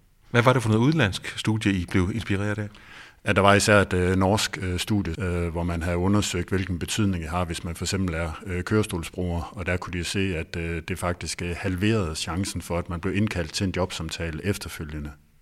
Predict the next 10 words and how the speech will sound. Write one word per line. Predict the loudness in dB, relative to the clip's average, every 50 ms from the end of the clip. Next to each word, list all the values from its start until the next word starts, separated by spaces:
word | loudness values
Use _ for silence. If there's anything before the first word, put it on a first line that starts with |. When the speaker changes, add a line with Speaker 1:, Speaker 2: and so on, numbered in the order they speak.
| _ _ _ _ _ -20 -20 -20 -20 -20 -20 -4
Speaker 1:
Var | 6 6 6
det | 6 6
så | 2
præcis | 2 2 2 2 2 2
det | 2 2
samme, | 6 6 6 6 4 2
I | 4 6
ønskede | 6 4 4 2 0 0 0
at | -2 -2
lave? | -2 -2 -4 -4